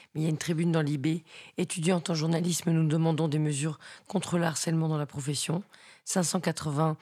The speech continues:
étudiantes et étudiants en école de journalisme appellent les rédactions à renforcer d'urgence leur dispositif de lutte contre les discri-,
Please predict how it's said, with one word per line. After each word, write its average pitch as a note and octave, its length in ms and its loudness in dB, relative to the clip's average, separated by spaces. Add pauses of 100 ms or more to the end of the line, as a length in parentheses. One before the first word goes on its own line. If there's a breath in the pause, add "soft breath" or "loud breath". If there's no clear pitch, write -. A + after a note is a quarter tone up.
(160 soft breath)
étudiantes D#3+ 560 0
et - 20 0
étudiants D#3 380 0
en D3+ 80 2
école C#3+ 200 -2
de C3+ 80 -2
journalisme D3 480 -2 (380 loud breath)
appellent E3 240 0
les D#3+ 80 0
rédactions D#3 420 -2
à D#3 60 2
renforcer D3 460 -2
d'urgence D#3 560 -2 (320 loud breath)
leur D3 160 -2
dispositif C#3+ 640 -4
de C#3+ 80 0
lutte D3+ 320 -4 (260 loud breath)
contre D#3+ 260 -4
les C#3 80 -2
discri-, C3+ 300 -4